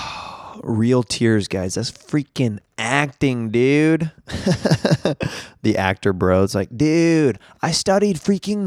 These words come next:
Meisner, dude. Yeah, man. Yeah, dude, I'm a big di-, Dustin Hoffman is my freaking hero, dude. Yeah, you freaking like that? That's freaking tears coming out of your boy's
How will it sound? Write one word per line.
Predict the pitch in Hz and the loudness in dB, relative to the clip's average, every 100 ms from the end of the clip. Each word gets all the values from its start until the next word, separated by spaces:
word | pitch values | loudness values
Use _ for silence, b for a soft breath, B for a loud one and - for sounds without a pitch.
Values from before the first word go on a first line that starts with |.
| 151 | 0
Meisner, | 143 156 180 165 185 180 160 | 0 2 2 0 0 0 2
dude. | 135 143 160 170 170 180 180 b b b | 2 2 2 2 2 2 -2 b b b
Yeah, | - 156 190 214 208 | -2 -2 0 0 2
man. | 190 190 202 214 220 220 226 b b b b | 2 2 2 2 0 0 -6 b b b b
Yeah, | 170 190 208 | -2 0 0
dude, | 180 196 214 214 | 0 2 0 0
I'm | 180 233 | -2 0
a | |
big | 220 165 196 | 0 0 -2
di-, | 165 - - | -2 -4 -2
Dustin | 139 185 214 247 240 | 0 0 0 0 2
Hoffman | 196 208 220 220 220 208 B B - | 2 2 0 -2 -2 -2 B B -2
is | 175 180 | 0 2
my | 190 196 | 2 2
freaking | - 165 170 - 185 175 B B B | 0 2 2 0 0 0 B B B
hero, | - - - - - 208 202 220 202 190 170 | -12 -8 -2 0 0 2 2 2 2 2 2
dude. | 127 135 160 180 190 202 202 b b b - | 2 2 2 2 2 0 -2 b b b -4
Yeah, | 104 147 208 220 190 123 95 | 0 0 2 2 2 0 -2
you | 120 | -4
freaking | 151 214 202 165 117 | -2 -2 0 0 2
like | 117 170 - | 0 0 0
that? | 220 220 226 214 - | 2 2 2 0 -8
That's | - - | -10 -2
freaking | 208 - 165 113 | -2 0 -2 -2
tears | - 180 220 208 | -2 0 0 -2
coming | - 180 | -2 0
out | 175 175 | 2 2
of | |
your | 139 110 | 2 -2
boy's | 95 127 156 165 | 0 0 2 0